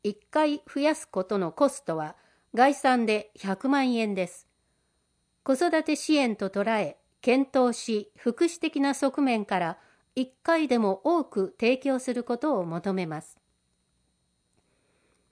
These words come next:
四、藤井寺市教育支援センタ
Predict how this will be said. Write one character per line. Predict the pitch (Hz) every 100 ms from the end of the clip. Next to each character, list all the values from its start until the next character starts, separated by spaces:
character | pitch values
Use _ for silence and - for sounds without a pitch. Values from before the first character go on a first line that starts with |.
| _ _ _ -
四、 | 247 262 196 - _ _ _ _ _ _ _ _
藤 | - 277 320 330
井 |
寺 | 311 285
市 | 294 233
教 | - 285 330
育 | 311 311
支 | - 285
援 | 285 262
セ | - 240
ン | 196
タ | - 160 160